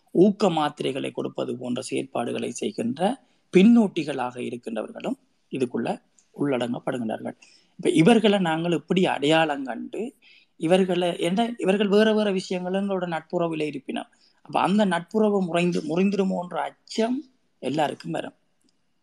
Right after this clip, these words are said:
இப்ப உதாரணத்துக்கு நான் ஒரு பதிவு போட்டுக்கிறேன், அது விடுதலை போராட்டத்துக்கு அல்லது தமிழ் மக்களுக்கு எ-, எதிரான, தமிழ் மக்களை குந்தகப்படுத்துகின்ற, தமிழ் மக்களை அவதூறு பரப்புகின்ற, அல்லது தமிழ் மக்களுக்கு முரணான ஒரு செய்தியை நான்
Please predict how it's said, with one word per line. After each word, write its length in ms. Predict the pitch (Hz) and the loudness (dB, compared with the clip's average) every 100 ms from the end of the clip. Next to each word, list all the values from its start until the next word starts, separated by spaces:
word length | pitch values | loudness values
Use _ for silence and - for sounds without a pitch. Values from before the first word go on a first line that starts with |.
| _ - | _ -2
இப்ப 120 | 139 143 | 0 4
உதாரணத்துக்கு 560 | 160 160 135 131 156 160 - - - | 4 4 -2 -6 -4 -6 -10 -20 -14
நான் 280 | - 151 170 | -4 0 2
ஒரு 160 | 170 156 | 2 0
பதிவு 300 | 143 139 147 | -2 -2 -4
போட்டுக்கிறேன், 640 | 147 127 135 123 139 131 - _ _ | -4 -6 -4 -4 -4 -6 -8 _ _
அது 340 | 139 135 131 | -2 0 -2
விடுதலை 320 | 135 135 151 147 | -2 0 0 0
போராட்டத்துக்கு 520 | 139 131 131 120 147 | 0 -2 -2 -4 -2
அல்லது 220 | 170 156 | -2 -2
தமிழ் 240 | 143 147 | -4 -2
மக்களுக்கு 560 | 156 143 143 127 123 151 170 - - _ - | -2 -2 -2 -4 -4 -6 -8 -10 -20 _ -4
எ-, 120 | 139 | 2
எதிரான, 580 | 139 160 151 135 127 151 | 6 6 4 0 -4 -4
தமிழ் 240 | 151 147 | -2 -2
மக்களை 460 | 143 131 139 139 151 151 - - _ | -4 -6 -6 -4 -4 -4 -10 -20 _
குந்தகப்படுத்துகின்ற, 920 | - 170 151 147 135 123 - 120 135 | 0 2 2 0 -4 -6 -8 -6 -6
தமிழ் 300 | 147 151 156 | -2 -2 0
மக்களை 400 | 151 143 139 135 143 147 - _ - | -2 -2 -4 -2 -2 -4 -16 _ 0
அவதூறு 420 | 139 165 170 160 | 4 4 4 0
பரப்புகின்ற, 480 | 147 135 127 123 127 | -2 -6 -6 -8 -6
அல்லது 120 | 151 | -4
தமிழ் 240 | 160 151 156 | -2 0 0
மக்களுக்கு 640 | 147 - 143 143 - 170 | -2 -4 -6 -6 -4 -4
முரணான 520 | 156 151 170 160 156 | -2 0 0 0 0
ஒரு 100 | 143 | -2
செய்தியை 420 | 131 131 135 139 | -4 -4 -2 -2
நான் 300 | 131 131 139 | -2 -4 -8